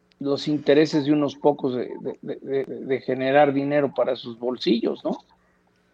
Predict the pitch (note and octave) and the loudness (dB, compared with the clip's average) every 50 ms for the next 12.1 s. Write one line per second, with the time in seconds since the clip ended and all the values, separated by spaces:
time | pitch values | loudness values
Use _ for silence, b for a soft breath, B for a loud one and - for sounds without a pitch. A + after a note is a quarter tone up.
0 | _ _ _ _ _ - C#3+ D3 C#3+ - E3 D#3 D3+ D3 C#3 C3+ - - C#3 C#3 | _ _ _ _ _ -2 -2 -2 2 4 6 6 6 6 6 4 2 -2 -4 -6
1 | B2 - C#3 C3 A#2+ B2+ A#2 - D#3+ D#3+ D#3+ D#3 C#3 - D3+ C#3 B2 C#3 C3 - | -4 -4 -4 -2 -2 -4 0 4 6 6 6 6 6 4 0 0 0 -2 -2 2
2 | C#3+ D3+ D3 - D3 C#3 A#2+ - _ - - C#3+ D3 D3+ D#3 D3 - C#3 - - | 2 0 2 2 0 0 0 -2 _ -12 -8 -6 -4 -4 -2 -2 -2 -4 0 0
3 | D3 C3 C#3+ C3 A#2+ A#2+ A#2+ A#2+ B2+ C3+ C3 - - A#2+ A2 A#2 - A2+ - - | 0 0 0 0 0 0 0 0 0 -2 -4 -4 -6 -8 -8 -6 -10 -10 -6 -4
4 | B2 D3+ G3+ F3+ F#3 - - - _ _ _ _ _ _ _ _ _ _ _ _ | 0 0 0 -2 -4 -8 -16 -20 _ _ _ _ _ _ _ _ _ _ _ _
5 | _ _ _ _ - C#3 C3+ D3+ D#3 - - C#3 - - B2+ B2 C3 A#2+ A2+ - | _ _ _ _ 0 2 2 2 2 2 0 -2 2 2 2 2 2 -2 -2 2
6 | - D#3+ E3 E3+ F3 F3 E3+ D3 C3+ C3 C3+ C#3 C#3+ C#3+ C3 B2 B2+ B2+ C3+ C#3+ | 4 6 6 6 6 4 4 4 2 4 4 4 4 4 2 2 0 0 0 0
7 | D3+ D#3+ E3 D#3+ D#3+ - D#3 D3+ D3+ D3 C#3+ C#3 - - C3+ B2+ B2+ B2+ B2+ - | 0 0 0 -2 -2 0 2 2 2 2 0 -2 -2 0 0 2 2 2 4 4
8 | C#3 C3+ C3+ B2+ - _ C3+ B2+ B2+ A#2+ B2 B2 B2+ C#3 D#3 D#3+ D3+ C#3+ D3+ D3 | 4 4 4 0 -4 _ -6 -6 -4 -4 -4 -4 0 2 4 4 4 4 0 -4
9 | D3 D3+ - - - _ _ _ _ _ _ _ _ _ _ _ _ _ _ - | -4 -4 -6 -10 -16 _ _ _ _ _ _ _ _ _ _ _ _ _ _ -10
10 | G3 C#3+ C3+ C3 B2+ B2+ A#2+ - D3 D3+ E3+ E3 - - G3+ F3+ F3+ - - G3 | -8 -4 -2 -2 -2 -2 -2 2 4 4 4 4 2 2 2 2 2 0 0 0
11 | A3 A3+ - - B3 A3 F3 C#3+ - - - B2+ B2 - - C3+ C3+ C3+ B2+ - | 0 0 2 0 2 2 2 2 0 -2 -4 -4 -4 -2 0 2 2 2 2 0
12 | - | -4